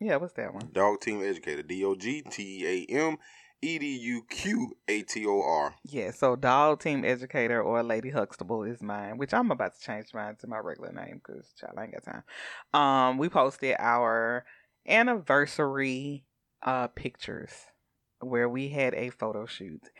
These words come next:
Speaker 1: And so that inspired this week's episode, as well as the conversation of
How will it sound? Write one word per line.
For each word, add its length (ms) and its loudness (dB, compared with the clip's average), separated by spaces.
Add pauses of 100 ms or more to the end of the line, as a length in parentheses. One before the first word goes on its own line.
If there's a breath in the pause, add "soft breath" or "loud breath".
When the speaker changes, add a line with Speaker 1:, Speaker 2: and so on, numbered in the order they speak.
(320 loud breath)
Speaker 1:
And 260 0
so 540 6
that 300 2
inspired 1080 4
this 380 -4
week's 240 -6
episode, 680 6
as 260 4
well 480 6
as 320 2
the 140 -4
conversation 720 0
of 280 0